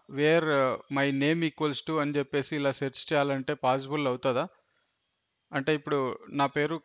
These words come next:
కంప్లీట్‌గా ఉంది అనుకోండి, ఆ, బండి జనార్దన్ రెడ్డి అని చెప్పి. So, name like అని చెప్పేసి నేను complete name equals to complete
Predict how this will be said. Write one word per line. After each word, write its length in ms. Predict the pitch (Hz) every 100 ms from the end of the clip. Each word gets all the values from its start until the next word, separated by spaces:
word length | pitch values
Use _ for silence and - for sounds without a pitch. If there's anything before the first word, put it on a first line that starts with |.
| -
కంప్లీట్‌గా 600 | 135 135 151 139 143 147 135 92
ఉంది 200 | 139 139 135
అనుకోండి, 400 | 120 - 104 101 _ _ _ _ -
ఆ, 100 | 127
బండి 380 | 117 131 139 143
జనార్దన్ 560 | 131 127 127 120 127 117
రెడ్డి 220 | 107 113
అని 160 | 107 101
చెప్పి. 240 | 87 - 98 _ _ _ -
So, 100 | 151 156 170 143
name 220 | 151 175 156
like 200 | 147 160 156
అని 120 | 147 131
చెప్పేసి 480 | - 135 123 - 180 156
నేను 180 | 139 135 123 117 - - -
complete 480 | 135 147 156 170 170 - 139
name 200 | 147 175 165 165
equals 320 | - 170 156 -
to 60 | -
complete 400 | 123 143 170 180